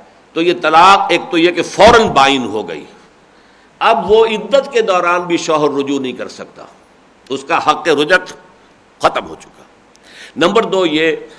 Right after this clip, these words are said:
کہ اس کے عدت کے ختم ہونے کے بعد دوبارہ نکاح بھی نہیں ہو سکتا جب تک کہ اس عورت کا کوئی اور نکاح کسی اور شخص سے نہ ہو، اور پھر اگر normal حالات میں اگر وہ دوسرا شوہر بھی اسے طلاق دے دے کسی وجہ سے تو پھر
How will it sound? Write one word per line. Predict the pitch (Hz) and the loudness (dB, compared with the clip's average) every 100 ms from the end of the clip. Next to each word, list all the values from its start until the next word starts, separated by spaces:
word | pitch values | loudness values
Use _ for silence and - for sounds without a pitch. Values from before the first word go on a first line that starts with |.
| - - | -14 -6
کہ | 226 | -4
اس | 240 - | -4 0
کے | 233 | 0
عدت | 220 208 - 240 - | 0 -4 -4 -4 -4
کے | 226 | -4
ختم | 180 180 196 160 | -4 -2 -2 0
ہونے | 165 165 | -2 -2
کے | 165 | -4
بعد | 151 156 175 - | -4 0 0 0
دوبارہ | 151 160 165 | 2 4 2
نکاح | 160 165 | 2 2
بھی | 143 135 | 2 0
نہیں | 123 | -6
ہو | 113 | -6
سکتا | 110 107 - 98 98 - - - - | -8 -10 -10 -10 -10 -14 -20 -20 -10
جب | 131 254 254 | 0 0 2
تک | 254 208 202 | -2 -2 0
کہ | |
اس | 214 220 - | 0 0 -4
عورت | 165 175 180 - | 0 2 2 2
کا | 165 | -2
کوئی | 151 147 | 0 -2
اور | 131 143 131 | 2 2 0
نکاح | 131 151 156 - | -6 -2 -2 -2
کسی | 135 - | -8 -8
اور | 147 214 | 2 4
شخص | 196 156 - | 4 -2 -6
سے | - 107 | -2 -2
نہ | 101 | -2
ہو، | 139 185 240 - - - - - - - | 2 4 4 2 -12 -20 -20 -20 -10 2
اور | 214 | 2
پھر | 220 - 277 | 4 2 2
اگر | 220 226 285 | 0 4 2
normal | 202 156 226 339 359 262 | 2 4 4 4 2 0
حالات | 139 120 107 - 90 | 2 0 -2 -6 -10
میں | 85 - - _ _ - | -16 -16 -20 _ _ -2
اگر | 208 262 220 | 2 2 2
وہ | 262 | 2
دوسرا | 254 233 - 302 | 2 0 2 2
شوہر | 262 247 254 | 4 4 4
بھی | 262 247 | 4 -2
اسے | 214 208 | 0 -2
طلاق | 175 156 156 113 | 2 2 2 2
دے | 135 | 0
دے | 143 | 0
کسی | 143 131 131 | -4 -10 -8
وجہ | 104 101 101 | -8 -6 -6
سے | - 110 - - - | -4 -6 -6 -14 -8
تو | - | -2
پھر | 156 - | 0 2